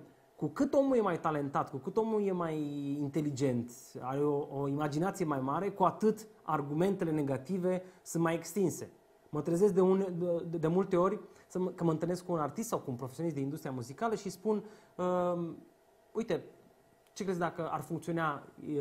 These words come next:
e, ideea respectivă?" Și apoi, jumătate de oră, patruzeci și cinci de minute, stau și ascult cum n-o să funcționeze treaba aia. E o reacție pe care eu am denumit-o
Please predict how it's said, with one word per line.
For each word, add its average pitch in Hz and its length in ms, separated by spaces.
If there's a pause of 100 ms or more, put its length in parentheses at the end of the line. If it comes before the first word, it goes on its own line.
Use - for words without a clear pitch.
(160)
e, 143 60
ideea 143 200
respectivă?" 123 560 (880)
Și 170 160
apoi, 220 300
jumătate 208 320
de 190 40
oră, 202 120
patruzeci 180 320
și 190 80
cinci 175 140
de 156 60
minute, 202 460
stau 208 220
și 196 120
ascult 202 420
cum 190 220
n-o 233 280
să 240 160
funcționeze 117 560
treaba 113 320
aia. 110 120 (640)
E 165 140
o 220 180
reacție 226 440
pe 220 120
care 214 180
eu 220 60
am 208 120
denumit-o 202 540